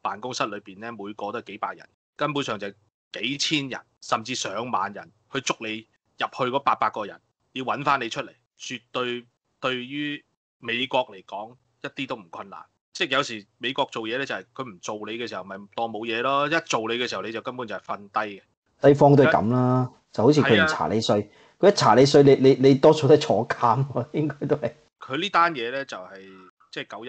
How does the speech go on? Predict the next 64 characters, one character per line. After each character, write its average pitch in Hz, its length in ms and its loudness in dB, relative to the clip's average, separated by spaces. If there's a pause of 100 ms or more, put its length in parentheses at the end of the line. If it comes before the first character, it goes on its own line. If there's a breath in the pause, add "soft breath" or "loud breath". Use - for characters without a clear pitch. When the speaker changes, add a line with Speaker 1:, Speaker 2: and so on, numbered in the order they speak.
(140)
Speaker 1:
一 117 40 -12
之 120 200 -14
後 95 120 -12
最 98 180 -20
大 85 200 -20
單 98 240 -14
㗎 92 40 -20
啦， 90 80 -20 (200)
已 104 120 -20
經 98 100 -20
係。 - 60 -20 (260)
Speaker 2:
哦。 76 260 -16 (300)
Speaker 1:
噉 131 260 -14
而 - 20 -20
家 123 440 -10 (340)
就 110 160 -14
算 113 200 -16
連 85 220 -20 (200)
喺 120 140 -12
華 104 160 -12
盛 95 220 -20
頓 95 200 -20
特 92 80 -14 (100)
區 120 200 -12
嗰 110 100 -12
度 92 160 -18
呢， 98 80 -20 (380)
都 131 200 -8
有 113 120 -10
二 98 40 -16 (280)
百 - 180 -12
幾 101 160 -20
個 104 80 -14
警 95 180 -20
察 101 140 -16
查 - 260 -18
緊。 - 80 -20 (420)
Speaker 2:
嗯。 87 240 -12 (400)
Speaker 1:
幾 107 140 -18
大 98 160 -12
鑊 - 60 -20
啊！ - 160 -20 (260)
仲 117 140 -10
要 123 100 -4
係 120 160 -2
跨 131 320 2
州 127 220 -2
噉 107 160 -12
查， - 200 -12 (120)
而 85 40 -20
家 92 100 -20
係 95 140 -20 (220)
用 120 300 -10
上 117 400 -6
萬 104 220 0
人 87 160 -16
去 104 120 -12
捉 - 220 -12
你。 85 180 -20 (200)
Speaker 2:
其 - 120 -2
實 113 40 4
都 143 120 6
啱 127 300 4
嘅， 104 60 -2